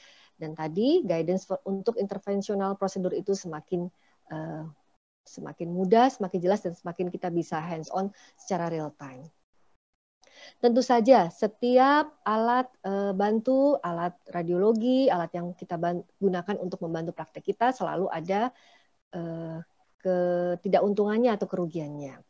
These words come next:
Seperti yang paling jelas pada penggunaan M S K ultrasound adalah bahwa sangat operator dependent.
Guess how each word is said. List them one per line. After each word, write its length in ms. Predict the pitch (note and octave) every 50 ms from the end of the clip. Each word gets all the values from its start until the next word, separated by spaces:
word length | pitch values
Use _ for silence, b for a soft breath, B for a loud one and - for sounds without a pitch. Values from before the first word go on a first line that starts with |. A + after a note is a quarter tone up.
| b b b b b b b b b
Seperti 640 | _ - G3+ - G3 - - - B3 B3+ A#3 G3 E3+ E3+ _ _
yang 240 | - F#3 F3 F3+ F3+
paling 400 | - G#3 G#3+ A#3+ C#4+ E4 D#4+ C4
jelas 480 | - A3+ E3 D3 C#3 C#3 E3+ A3+ - -
pada 240 | - F3+ E3 E3
penggunaan 560 | - - E3+ E3+ F3 E3+ E3 D#3 D#3 A#3 C4+ A3+
M 160 | B3 A#3+ A#3
S 160 | A#3 A3+ -
K 80 | B3+ A3
ultrasound 560 | F#3+ G#3 G3+ - G3+ G3 G3 - B3+ C4+ -
adalah 480 | F#3+ F3+ D#3+ D#3+ D#3 E3+ G#3 A3 B3+ - -
bahwa 480 | F3+ D#3+ D#3 D3 D#3+ E3 E3 G3 C4 C#4 B B B B
sangat 480 | B B - B3+ A#3+ A#3+ B3+ D4 D4+ - _ _ _ _ _ _ - -
operator 640 | G#3 G3+ - G#3+ G#3 G3+ G3+ - A#3+ B3 C4+ C#4+ C#4+ -
dependent. 640 | F#3+ G3 G3 - F3+ E3 E3 D#3 D#3 D3+ D3 C#3 C3+